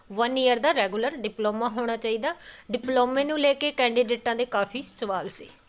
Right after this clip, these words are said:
ਕਿਸੇ ਵੀ ਇੰਸਟੀਚਿਊਟ ਤੋਂ ਜਾਂ ਤੁਸੀਂ ਯੂਨੀਵਰਸਿਟੀ ਤੋਂ ਕੀਤਾ ਹੈ, ਰੈਗੂਲਰ ਹੋਣਾ ਚਾਹੀਦਾ।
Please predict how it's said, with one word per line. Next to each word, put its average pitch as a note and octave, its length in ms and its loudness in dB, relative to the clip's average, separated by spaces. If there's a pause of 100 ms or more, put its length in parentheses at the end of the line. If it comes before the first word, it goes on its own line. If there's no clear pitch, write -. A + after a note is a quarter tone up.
(540)
ਕਿਸੇ E4 280 2
ਵੀ D#4+ 140 2
ਇੰਸਟੀਚਿਊਟ D4 680 -2
ਤੋਂ D4 160 4
ਜਾਂ C4+ 200 4
ਤੁਸੀਂ C4 320 -2
ਯੂਨੀਵਰਸਿਟੀ A#3+ 440 -2
ਤੋਂ C4 100 0
ਕੀਤਾ A#3 300 -2
ਹੈ, D#4+ 80 0 (420)
ਰੈਗੂਲਰ A3 520 2
ਹੋਣਾ A3+ 200 -2
ਚਾਹੀਦਾ। - 400 -14